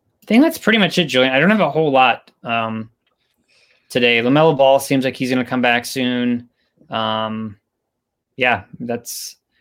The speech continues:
I mean, we could do right now, we could do a little tankathon draft simulator.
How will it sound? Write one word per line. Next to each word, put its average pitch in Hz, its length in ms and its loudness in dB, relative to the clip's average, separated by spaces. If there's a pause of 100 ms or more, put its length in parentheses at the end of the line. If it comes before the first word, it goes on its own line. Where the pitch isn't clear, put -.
(120)
I 127 60 -4
mean, 123 140 0
we 120 80 -4
could 170 200 -2
do 151 200 2
right 131 200 2
now, 127 160 2
we 127 80 2
could 135 140 -6
do 131 120 2
a 123 60 4
little 123 160 2
tankathon 117 800 -4
draft 110 340 0
simulator. 107 640 -4